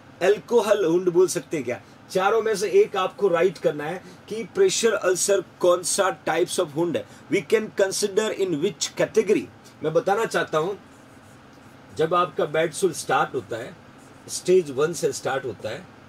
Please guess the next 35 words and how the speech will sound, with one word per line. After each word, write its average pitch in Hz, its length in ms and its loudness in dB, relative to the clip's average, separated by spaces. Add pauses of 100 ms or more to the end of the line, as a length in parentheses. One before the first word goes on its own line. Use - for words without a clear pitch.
(320)
second - 500 -4
से - 120 -4
होता 123 260 0
हुआ, 110 280 -2 (640)
third - 140 0
से - 160 -2
होता 123 260 0
हुआ, 110 240 -6 (540)
stage 170 320 -4 (320)
fourth 180 300 2 (220)
तक 147 120 -2 (120)
पहुँचता 117 380 -6
है - 60 -20 (580)
और 127 100 -2
फ़ोर्थ 175 420 -2
में 180 100 -4
जा - 140 -2
कर 135 200 -2
के 131 320 -6 (380)
इसमें 135 340 -10
बोन 139 220 2
visible 127 440 -4
होता - 240 -2
है 160 100 0
और 147 60 -2
ये 131 140 -4
condition 139 480 -4
completely 123 460 -6
develop 117 420 -2
हो 127 60 -2
जाती 117 260 -8
है 113 60 -10
बच्चों। 139 320 -8 (460)
तो 160 100 0
ये 175 260 2